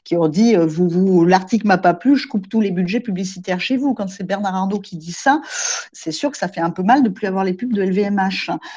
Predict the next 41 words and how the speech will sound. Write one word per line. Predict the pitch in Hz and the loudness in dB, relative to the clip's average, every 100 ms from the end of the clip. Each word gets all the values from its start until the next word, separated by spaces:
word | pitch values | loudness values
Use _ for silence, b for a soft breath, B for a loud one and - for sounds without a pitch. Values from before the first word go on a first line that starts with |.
| B - | B -12
Euh, | 151 151 151 165 185 185 190 180 175 180 | -6 -2 -2 0 0 2 0 -2 -4 -4
voilà, | 185 202 208 | 0 2 4
le | 156 | 4
modèle | 185 220 226 240 185 - _ | 2 2 4 2 0 -6 _
par | 233 220 | 0 2
abonnement, | 214 190 196 220 302 | 0 0 0 2 2
parce | 285 190 | 0 -4
qu'à | 175 | -4
la | 170 | -2
limite, | 190 226 | -2 -2
même | 175 | -4
si | 175 - 190 175 | -6 -6 -6 -6
vous | 165 170 | -6 -6
avez | 170 170 160 | -2 0 0
un | 175 | 0
abonné | 185 185 196 214 | 0 2 2 2
qui | 208 180 | 0 -2
vous | 175 | -2
dit, | 170 | 0
bah, | 170 | 0
je | 165 | -2
suis | - | -2
pas | 214 | -2
content, | 214 196 196 | -2 -4 -2
j'arrête | 185 - 190 185 | 0 0 -2 -4
mon | 170 | -4
abonnement, | 160 175 220 254 | -2 0 2 2
bon, | 143 | 0
bah, | 139 | -8
c'est | - | -14
qu'un | 156 156 151 | -10 -4 -4
abonné, | 156 170 208 190 | -2 -2 -2 -4
donc | 160 156 | -6 -10
vous | 160 | -6
n'avez | 156 156 | -6 -4
pas | 151 | -6
coulé | - 175 190 | -4 -2 0
à | 208 | -2
cause | - 143 | -4 -8
de | 160 | -6
ça. | 175 - | -4 -6